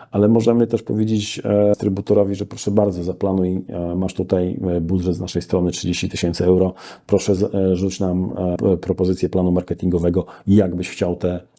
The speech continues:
e, trzydzieści tysięcy euro spożytkować. E, a my wtedy możemy to zaakceptować lub nie, możemy wnieść swoje korekty, możemy sami opłacać te faktury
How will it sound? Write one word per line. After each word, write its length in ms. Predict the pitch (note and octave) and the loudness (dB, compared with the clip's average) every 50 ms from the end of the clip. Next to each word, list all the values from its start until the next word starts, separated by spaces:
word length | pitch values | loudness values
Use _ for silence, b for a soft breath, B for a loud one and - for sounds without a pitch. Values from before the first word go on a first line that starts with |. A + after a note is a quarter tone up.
| - - | -12 -6
e, 220 | F#2+ F2+ F2 E2+ | -4 -4 -4 -4
trzydzieści 460 | E2+ - - F2+ F#2 F2 - - F#2 | -4 -4 -4 -2 -2 -2 -2 -2 -4
tysięcy 440 | - G2 - - F#2 E2+ - - - | -4 -2 -2 0 0 0 -2 -4 -2
euro 200 | - F2 F2 E2+ | 0 0 0 -2
spożytkować. 720 | - - - F2 - E2+ - - E2+ D#2 D#2 D#2+ - - B B B B B B B - | -2 -2 -4 -4 -4 -6 -6 -4 -4 -4 -4 -4 -8 -10 B B B B B B B -2
E, 300 | - G2 F#2 F#2 G2 - - | 0 2 2 2 2 0 -2
a 140 | - G#2 F#2+ | -2 0 2
my 400 | F#2+ F#2+ G2 F#2+ F#2 F2+ F#2 F#2 F2+ | 4 4 4 4 2 0 -2 -4 -8
wtedy 520 | - - - G2 E2+ E2 F2+ F2 F2 F2 - | -6 -2 0 0 0 2 0 -2 -2 -2 -2
możemy 400 | - F#2 F#2 F#2 G2+ F2+ F2+ F2 | -2 -2 0 0 0 0 -2 -2
to 100 | - F2 | -4 -4
zaakceptować 720 | E2 F#2 E2+ - - - E2 - - G#2+ G2 G2 - - - | -4 -4 -4 -4 -6 -8 -2 0 0 2 2 0 -2 -4 -6
lub 180 | E2+ - - | -6 -2 0
nie, 120 | G#2+ G#2+ A2 | 2 2 2
możemy 300 | G#2 F2+ F#2 F#2 F2+ E2 | 2 2 0 -2 -2 -2
wnieść 200 | F2 F#2 F2 - | -2 -4 -4 -4
swoje 280 | - - F2 E2+ E2 | -4 -2 -2 -2 -2
korekty, 420 | E2+ - F2 F#2 F#2 - - G#2 G2+ | -2 0 0 0 0 0 0 0 2
możemy 340 | G#2+ A2+ G#2+ G#2+ G2+ G2 | 2 4 4 2 2 2
sami 260 | F#2 - G2+ F#2+ F#2+ F#2+ | 0 0 0 2 2 2
opłacać 360 | F#2 - - - - E2+ - | 0 0 -4 -8 -8 -10 -10
te 100 | - - | -10 -8
faktury 460 | - E2 E2 - - F2 E2+ E2+ E2 | -6 -6 -6 -4 -2 -2 0 0 -2